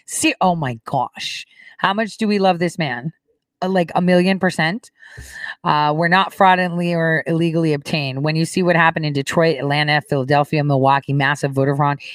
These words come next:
he's got a big unsolvable problem."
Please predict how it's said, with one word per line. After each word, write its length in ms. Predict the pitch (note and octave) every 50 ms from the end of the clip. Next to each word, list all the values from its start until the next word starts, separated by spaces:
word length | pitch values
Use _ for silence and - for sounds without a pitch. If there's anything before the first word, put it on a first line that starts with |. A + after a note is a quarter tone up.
| - - - - - _
he's 300 | _ - F3 F3 E3+ E3
got 320 | D#3 C#3+ C#3+ C3+ C#3 C3+ - -
a 140 | A#2+ B2+ C3
big 420 | C3 C3+ C#3 C#3+ C#3 C#3+ C#3+ - -
unsolvable 800 | - C3 C3 B2+ - - C3 A#2+ A#2+ A#2 A#2+ A#2 B2 A#2 A2+
problem." 680 | - _ - - G2+ - - _ - G2 F#2+ G2+ G#2+